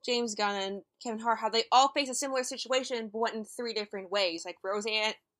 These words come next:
reacted with very much un-, like, very much anger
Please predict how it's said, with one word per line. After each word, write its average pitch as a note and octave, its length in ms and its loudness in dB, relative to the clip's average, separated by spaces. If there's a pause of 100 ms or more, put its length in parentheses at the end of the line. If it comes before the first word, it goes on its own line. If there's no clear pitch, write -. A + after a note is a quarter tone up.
(380)
reacted G3+ 460 4
with F#3 260 0 (580)
very A#3+ 180 4
much A3+ 360 2 (1040)
un-, A#3+ 440 10 (380)
like, G#3+ 220 0
very B3 140 4
much C4 200 4 (220)
anger C#4 520 8